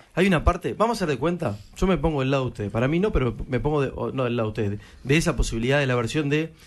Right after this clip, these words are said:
los jugadores, o sea, los jugadores, eh, fueron en contra de Sampaoli, eh, no les pudo llegar y es más culpa de los jugadores que, que de Sampaoli. Vamos a hacer de cuenta que sea esto así.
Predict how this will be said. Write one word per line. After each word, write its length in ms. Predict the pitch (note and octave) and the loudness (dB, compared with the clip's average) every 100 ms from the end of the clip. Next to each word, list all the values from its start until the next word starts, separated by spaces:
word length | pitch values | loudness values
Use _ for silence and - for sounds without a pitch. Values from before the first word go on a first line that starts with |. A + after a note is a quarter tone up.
| - - _ - | -20 -20 _ -4
los 240 | C3 B2+ | -2 0
jugadores, 420 | C3 D3 D#3 F3 C#3+ | 0 2 2 2 0
o 60 | |
sea, 80 | A#2 - - - | -4 -8 -18 -4
los 180 | C3 | -4
jugadores, 460 | - D3+ F3+ F3+ C#3+ A#2+ | 0 0 2 2 0 -2
eh, 440 | A#2+ A2+ A2 A2 G#2 | -2 0 0 -2 -2
fueron 280 | C#3+ C3+ A#2+ | 0 0 -2
en 100 | A#2 | 0
contra 240 | C#3+ C3 | 0 0
de 60 | A#2+ | 0
Sampaoli, 840 | A#2+ G#2+ B2+ D3+ D3 C3+ A#2+ G#2+ - - - | 0 2 2 4 0 0 0 -2 -4 -20 -8
eh, 260 | A#2 A2+ A2 | -2 0 2
no 100 | C#3+ | 2
les 80 | C#3+ | 2
pudo 140 | C#3+ | 2
llegar 240 | C3 E3 D3+ | 0 0 2
y 80 | E3 | 2
es 60 | |
más 140 | E3+ D#3 | 2 0
culpa 280 | F3 D#3 | -2 0
de 80 | C#3 | 0
los 100 | B2 | 0
jugadores 260 | A2+ D3 B2 | 0 0 0
que, 260 | A2 G#2+ - | -2 -2 -2
que 140 | A2+ | -2
de 60 | G#2+ | -2
Sampaoli. 360 | G#2+ G2 - - | -4 -4 -8 -4
Vamos 160 | E3+ G3 | 0 2
a 80 | |
hacer 80 | E3+ | 0
de 20 | |
cuenta 240 | C#3 D#3 C3 | 0 -2 -2
que 80 | G#2 | -4
sea 220 | B2+ G#2 | -2 -2
esto 240 | F#2 - | -2 -6
así. 240 | F2+ - | -10 -10